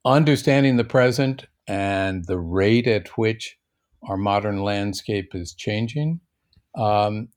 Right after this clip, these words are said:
is absolutely critical towards anticipating and helping to shape, to the extent we can, um, the future. So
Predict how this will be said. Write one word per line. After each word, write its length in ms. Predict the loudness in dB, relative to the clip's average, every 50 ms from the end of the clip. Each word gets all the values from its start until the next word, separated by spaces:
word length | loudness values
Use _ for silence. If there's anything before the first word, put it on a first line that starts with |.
| _ -4
is 180 | -4 -2 0
absolutely 440 | 0 -2 -2 -4 -6 -8 -8 -8 -8
critical 520 | -8 -8 -8 -8 -8 -8 -8 -8 -8 -8 -10
towards 720 | -8 -6 -4 -2 -2 -2 -2 -2 -4 -6 -10 -12 -14 -16 _ _ _ _ _ _ _ _ _ -10
anticipating 1080 | -8 -6 -6 -6 -6 -4 -4 -4 -4 -6 -8 -6 -4 -4 -2 -2 -4 -4 -4 -6 -8 -10 -10
and 180 | -10 -8 -6 -6
helping 380 | -6 -6 -8 -8 -8 -8 -8 -8
to 120 | -10 -12
shape, 500 | -8 -4 -2 -2 -2 -2 -4 -6 -10 _
to 80 | -20 _ -12
the 80 | -12
extent 400 | -12 -12 -10 -10 -10 -10 -10 -10
we 120 | -12 -12 -12
can, 540 | -12 -10 -8 -6 -6 -6 -6 -8 -8 -10 -12 _ _ _ _ _ _ _ -12
um, 400 | -8 -6 -4 -4 -4 -6 -8 -12 -14 _
the 60 | -16 -12
future. 540 | -8 -8 -8 -8 -8 -10 -14 -18 -18 -20 _ _ _ _ _ _ _ _ _ _ -20 _ _
So 460 | 2 4 6 6 6 4 2 -4 -12